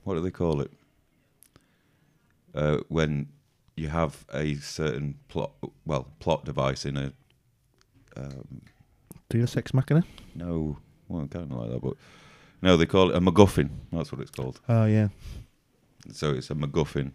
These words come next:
Speaker 1: so it stops them from having to go, "Oh, well, why doesn't he do this then? 'Cause if he already knows this is gonna happen, then." Bleh. Uh, but it works well in the first one. In this one, it, it didn't. Uh,
Speaker 2: I mean,
Speaker 1: any-
Speaker 2: it still works, but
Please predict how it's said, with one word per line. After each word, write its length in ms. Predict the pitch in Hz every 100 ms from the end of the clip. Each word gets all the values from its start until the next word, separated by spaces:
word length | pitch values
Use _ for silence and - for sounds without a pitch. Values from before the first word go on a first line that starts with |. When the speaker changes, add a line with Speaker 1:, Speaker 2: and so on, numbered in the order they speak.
| -
Speaker 1:
so 200 | - 71
it 180 | 71 55
stops 460 | - - 73 - -
them 160 | 73
from 180 | 71 71
having 300 | 73 71 67
to 220 | - 71
go, 260 | 67 71 67 - - - -
"Oh, 300 | 110 98 69 78
well, 260 | 87 90
why 220 | 85 92
doesn't 160 | 101 98
he 100 | 80
do 220 | 98 95
this 260 | 87 104 104
then? 240 | 90 82
'Cause 200 | 78 80
if 100 | 85
he 100 | 87
already 360 | 85 90 87 85
knows 300 | 85 92 85
this 160 | 78 80
is 100 | 76
gonna 180 | 76
happen, 400 | 73 73 - 71
then." 200 | 73 73 73
Bleh. 320 | 78 85 82 71 _ - _ _ _ - - - - - -
Uh, 800 | 71 71 67 65 52 - - - - - _ _ _ _ _ _
but 80 | -
it 80 | 92
works 300 | 147 139 90
well 180 | 92 107
in 60 | 73
the 40 |
first 300 | 71 69 67
one. 120 | 71 76
In 80 |
this 180 | 90 90
one, 140 | 71 69
it, 100 | 65 - - -
it 100 | -
didn't. 300 | 71 67 - _ _ _ _ _ _ _ _ _ -
Uh, 160 | 78 -
Speaker 2:
I 40 | 220
mean, 80 | 233
Speaker 1:
any- 80 | 202
Speaker 2:
it 40 |
still 180 | - 240
works, 480 | 87 123 87 - -
but 140 | 80